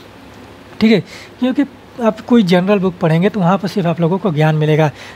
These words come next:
और जो आपके कर्म हैं, जो आपके जो एक्शन है, कर्म है, वही आप लोगों को निर्धारित करेंगे कि आप लोग किस दिशा में जाएंगे। ठीक है, तो आप जितने अच्छे कर्म करेंगे, जितने मेहनत करेंगे, उसी के अनुरूप आप लोगों को फल भी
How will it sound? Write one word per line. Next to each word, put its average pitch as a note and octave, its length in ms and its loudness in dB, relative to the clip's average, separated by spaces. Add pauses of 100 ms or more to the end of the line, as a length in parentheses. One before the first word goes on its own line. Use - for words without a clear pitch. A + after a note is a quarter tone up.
(120)
और G3+ 120 2
जो G3+ 140 0 (160)
आपके G#3 300 0
कर्म G#3+ 500 0
हैं, D#3 300 0
जो F3 140 -2
आपके F#3 760 -2 (380)
जो F3+ 220 -4
एक्शन F#3+ 520 0
है, D#3+ 120 2
कर्म E3 300 0
है, E3+ 120 0 (320)
वही A3+ 320 4
आप F#3+ 180 2
लोगों E3+ 220 -2
को G#3 240 -4 (160)
निर्धारित E3 480 0
करेंगे E3+ 320 2
कि - 120 -4
आप F3+ 120 -2
लोग F3+ 140 -6
किस G3 140 -2
दिशा E3 320 -2
में E3+ 120 0
जाएंगे। D3 420 0 (460)
ठीक G#3+ 120 2
है, B3+ 60 0 (300)
तो B3+ 260 0
आप A#3+ 260 2
जितने B3 640 0
अच्छे G#3 280 0
कर्म F#3+ 300 0
करेंगे, F3+ 420 0
जितने F3+ 380 0
मेहनत F3 340 0
करेंगे, F#3 300 0
उसी A#3 300 0
के A#3+ 120 -2
अनुरूप F3+ 340 0
आप D#3 140 2
लोगों D3+ 240 0
को G3 120 -4
फल D#3+ 300 -4
भी F#3 220 -2